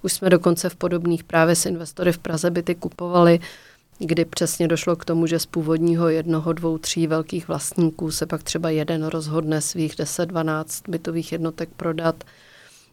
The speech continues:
a tím už se ten dům pak dostává do nějakého standardního režimu, kdy musí začít fungovat S V J, musí se začít o ten byt jako starat, platit fondoprav a tak. Už to není prostě takové to rodinné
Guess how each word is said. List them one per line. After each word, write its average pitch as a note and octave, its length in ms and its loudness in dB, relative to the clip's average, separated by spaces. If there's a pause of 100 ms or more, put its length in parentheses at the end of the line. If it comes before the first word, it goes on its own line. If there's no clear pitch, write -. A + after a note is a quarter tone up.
a - 80 2
tím F3+ 300 0
už - 80 -6
se F#3 140 -2
ten F3 200 6
dům E3 180 4
pak E3+ 160 -2
dostává E3+ 500 2
do E3 80 4
nějakého E3 400 6
standardního E3 680 4
režimu, E3 440 2
kdy D#3 140 0
musí D#3+ 260 -2
začít E3 340 -2
fungovat E3 460 -6
S F#3+ 220 -4
V F#3 200 4
J, E3 280 2 (460)
musí G3 360 -6
se - 140 -4
začít F3 340 6
o - 80 0
ten E3+ 200 0
byt E3 200 -2
jako E3+ 220 -4
starat, D#3+ 460 6 (200)
platit D#3+ 340 0
fondoprav D#3+ 680 -2
a - 60 -2
tak. D#3 320 -2
Už - 140 -6
to E3 120 -2
není D#3+ 240 2
prostě E3 320 -4
takové E3 340 -4
to E3 120 -4
rodinné D#3 500 0